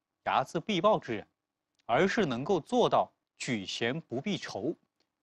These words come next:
有宰执大臣的气度和风范。因此啊，将他打死耶律虎骨这件事儿啊，简单定性为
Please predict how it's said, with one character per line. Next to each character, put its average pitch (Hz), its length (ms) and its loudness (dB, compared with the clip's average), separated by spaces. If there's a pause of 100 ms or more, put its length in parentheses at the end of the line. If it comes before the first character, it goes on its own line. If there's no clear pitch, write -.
(140)
有 151 360 6
宰 98 340 4
执 123 180 0
大 226 240 6
臣 113 220 -10
的 120 100 -2
气 - 300 2
度 117 120 -2
和 120 120 -4
风 131 180 -2
范。 113 180 2 (1040)
因 165 160 2
此 - 160 -4
啊， 92 180 -8 (640)
将 208 240 6
他 214 160 6
打 180 300 2
死 - 240 -8
耶 165 180 2
律 196 80 -2
虎 165 260 -4
骨 120 160 -6
这 - 140 -4
件 113 140 0
事 - 140 -2
儿 98 60 0
啊， 85 60 -12 (760)
简 135 320 4
单 220 220 6
定 247 180 2
性 190 200 0
为 127 260 2